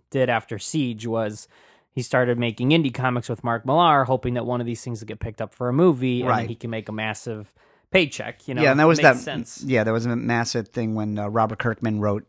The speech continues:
Speaker 2: Robert Kirkman got optioned for Walking Dead, and then wrote this, like, op-ed for the industry. He was like, "Hey, everybody, stop working for Marvel and D C and make your
Speaker 1: Yeah.
Speaker 2: own indie comics." And everybody's like,
Speaker 1: "Fuck you."
Speaker 2: "Yeah, fuck you. You just made a million dollars." It's like,
Speaker 1: Yeah.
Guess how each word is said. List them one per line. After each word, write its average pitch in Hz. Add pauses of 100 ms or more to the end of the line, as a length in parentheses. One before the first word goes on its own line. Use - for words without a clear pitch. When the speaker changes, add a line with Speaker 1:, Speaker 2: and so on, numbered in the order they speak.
(360)
Speaker 2:
Robert 147
Kirkman 127 (360)
got 131
optioned 117
for 127
Walking 107
Dead, 110 (520)
and 123
then 117
wrote 117
this, 117
like, 107
op-ed 113
for 131
the 113
industry. 117
He 120
was 113
like, 101
"Hey, 185
everybody, 131 (220)
stop 180
working 160
for 160
Marvel 165
and 165
D 160
C 175
and 117
make 147
your 170
Speaker 1:
Yeah. 170
Speaker 2:
own 170
indie 180
comics." 127 (240)
And 139
everybody's 156
like, 135
Speaker 1:
"Fuck 196
you." 113
Speaker 2:
"Yeah, 127
fuck 190
you. 214
You 180
just 175
made 190
a 175
million 165
dollars." 113
It's 143
like, 143
Speaker 1:
Yeah. 113